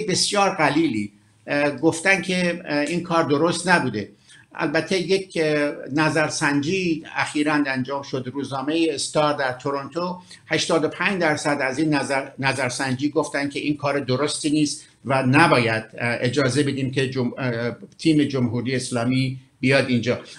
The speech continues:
من می‌خوام یک، اه، یک تفکیکی اینجا بکنم. ما مخالف بازیکنان، اه، عزیزمون اصلاً نیستیم. قدمشون روی چشم ماست، رو هر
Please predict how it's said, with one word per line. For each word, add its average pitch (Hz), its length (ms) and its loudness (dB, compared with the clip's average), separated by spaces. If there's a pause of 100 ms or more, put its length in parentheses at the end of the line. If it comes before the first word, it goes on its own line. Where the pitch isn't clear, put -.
من 214 140 4
می‌خوام 190 300 4
یک، 190 300 2
اه، 151 220 6 (600)
یک 175 320 0
تفکیکی 147 880 -2
اینجا 135 300 4
بکنم. 107 420 -2 (340)
ما 185 460 2 (280)
مخالف 151 720 4 (640)
بازیکنان، 143 1040 2 (680)
اه، 131 100 -2 (160)
عزیزمون 160 800 4
اصلاً 156 360 2
نیستیم. 123 520 0
قدمشون 160 560 0
روی 147 240 0
چشم 160 460 -2
ماست، 147 460 0
رو 143 120 -4
هر 151 260 -4